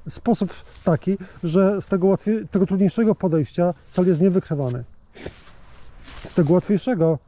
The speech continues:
wszystkie wykrywacze go wykrywają. E, cóż można powiedzieć? Myślę, że, e, wiecie, to tak jak w życiu,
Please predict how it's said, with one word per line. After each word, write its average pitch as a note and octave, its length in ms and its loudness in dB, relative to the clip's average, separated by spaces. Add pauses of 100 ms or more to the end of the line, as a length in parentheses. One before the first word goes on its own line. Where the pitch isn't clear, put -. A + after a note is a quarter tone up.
(140)
wszystkie A3 280 -2
wykrywacze F3 440 -2
go D3+ 100 0
wykrywają. C3 540 -4 (2500)
E, C#3+ 520 2 (760)
cóż A#3 180 2
można G#3+ 220 4
powiedzieć? C#3+ 560 -2 (320)
Myślę, C4 200 2
że, G3 340 2 (100)
e, - 20 0
wiecie, E3 360 0
to E3 100 -8
tak A#3 140 -2
jak A3+ 180 -4
w - 40 -8
życiu, F3+ 400 2